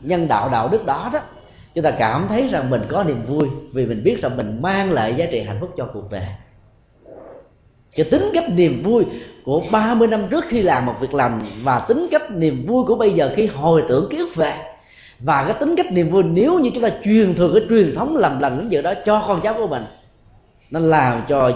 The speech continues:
giá trị của đạo đức ngày càng được thắp sáng, ngày càng được mở rộng, ngày càng được nâng cao.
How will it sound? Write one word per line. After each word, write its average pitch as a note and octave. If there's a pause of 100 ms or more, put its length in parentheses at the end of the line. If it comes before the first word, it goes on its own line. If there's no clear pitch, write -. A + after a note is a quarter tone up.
giá G#3+
trị C3+
của C3
đạo A2
đức F3
ngày B2
càng G2+
được G#2
thắp G#2
sáng, A#3 (340)
ngày B2+
càng G#2+
được A#2
mở D3 (100)
rộng, C3
ngày A#2
càng A2
được A2
nâng B2
cao. -